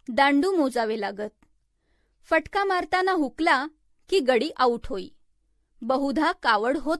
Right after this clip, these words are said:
नसे. भोवरा फिरवायलाही मला आवडायचे. प्रत्येकजण आपापला भोवरा तयार करायचा.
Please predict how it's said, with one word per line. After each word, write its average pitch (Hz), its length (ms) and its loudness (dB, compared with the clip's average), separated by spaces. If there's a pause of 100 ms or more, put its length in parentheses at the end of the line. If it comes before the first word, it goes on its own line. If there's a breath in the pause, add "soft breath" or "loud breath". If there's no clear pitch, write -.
नसे. 202 340 -6 (1400)
भोवरा 339 420 2
फिरवायलाही 392 680 0
मला 269 240 0
आवडायचे. 202 580 -4 (880)
प्रत्येकजण 403 640 2
आपापला 285 520 2
भोवरा 262 440 0
तयार 233 280 0
करायचा. 196 480 -6